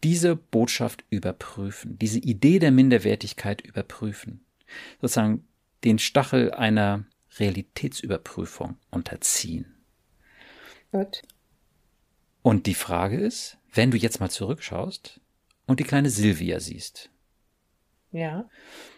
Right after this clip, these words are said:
Speaker 1: die es manchmal leicht, aber leider zu oft nicht so leicht hatte in der Familie. Wie alt ist sie jetzt gerade, wenn du sie so siehst?
Speaker 2: Neun.
Speaker 1: Ja.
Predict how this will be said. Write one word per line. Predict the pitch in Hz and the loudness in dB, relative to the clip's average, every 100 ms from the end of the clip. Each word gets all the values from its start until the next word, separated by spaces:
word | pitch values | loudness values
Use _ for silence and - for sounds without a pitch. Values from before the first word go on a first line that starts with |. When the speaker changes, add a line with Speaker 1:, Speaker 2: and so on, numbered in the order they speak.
| _ | _
Speaker 1:
die | - 151 170 | -6 -2 0
es | 165 | 4
manchmal | 180 185 175 | 4 6 6
leicht, | 165 185 | 6 4
aber | 180 170 160 - | 4 4 2 0
leider | 139 160 202 | 4 4 6
zu | 196 - - | 2 0 0
oft | 156 - _ - | -2 -4 _ -2
nicht | 147 - | 0 0
so | - | -4
leicht | - 92 - | -4 -6 -8
hatte | - - 208 - _ _ - | -12 -8 -8 -10 _ _ -4
in | 123 | -4
der | |
Familie. | 127 131 123 127 131 175 262 _ _ _ _ - - _ - | -2 -4 -2 -2 -2 -4 -6 _ _ _ _ -20 -20 _ -4
Wie | 156 | 2
alt | 165 180 | 4 4
ist | 175 | 2
sie | 151 | 0
jetzt | 139 - | -2 0
gerade, | 131 117 | 0 2
wenn | 110 | 0
du | 107 | -2
sie | 107 | -6
so | 104 | -8
siehst? | 104 - - - _ _ _ _ _ _ _ _ _ _ _ _ _ _ _ _ _ _ _ _ _ _ - | -10 -12 -16 -18 _ _ _ _ _ _ _ _ _ _ _ _ _ _ _ _ _ _ _ _ _ _ -10
Speaker 2:
Neun. | 160 156 143 151 262 - | -6 -4 -4 -4 -6 -2
Speaker 1:
Ja. | 165 - - | 0 0 -2